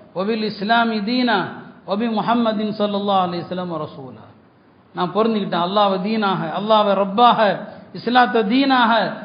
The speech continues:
முஹம்மது ஸல்லல்லாஹு அலைஹி வஸல்லம் அவர்களை மட்டுமே ரசூலாக எடுத்துக்கிட்டேன். அப்பதான் பெருமானாருடைய கோபம் தணிந்தது. அப்ப பின்னால ரெண்டு விஷயம் சொன்னாங்க.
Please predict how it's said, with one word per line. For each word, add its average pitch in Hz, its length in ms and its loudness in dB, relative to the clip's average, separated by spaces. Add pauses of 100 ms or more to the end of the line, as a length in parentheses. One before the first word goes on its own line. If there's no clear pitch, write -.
(160)
முஹம்மது 220 380 -2
ஸல்லல்லாஹு 202 400 0
அலைஹி 190 140 -2
வஸல்லம் 185 300 -6
அவர்களை 170 340 -4
மட்டுமே 165 500 -6
ரசூலாக 226 580 -4
எடுத்துக்கிட்டேன். 185 640 -6 (360)
அப்பதான் 196 400 -4
பெருமானாருடைய 180 680 -4
கோபம் 202 420 -2 (540)
தணிந்தது. 180 540 -4
அப்ப - 240 -10
பின்னால 196 420 -4
ரெண்டு 175 280 -4
விஷயம் 165 360 -8
சொன்னாங்க. 156 380 -8